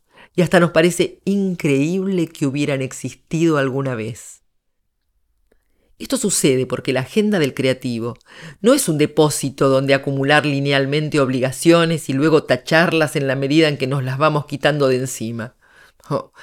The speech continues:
o en la medida en que nos resignamos a no poder enfrentarlas, sino que es un espacio de gran actividad,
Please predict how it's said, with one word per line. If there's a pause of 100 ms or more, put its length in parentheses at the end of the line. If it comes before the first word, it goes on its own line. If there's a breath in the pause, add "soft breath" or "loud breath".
(360 loud breath)
o
en
la
medida
en
que
nos
resignamos
a
no
poder
enfrentarlas, (800)
sino
que
es
un
espacio
de
gran
actividad,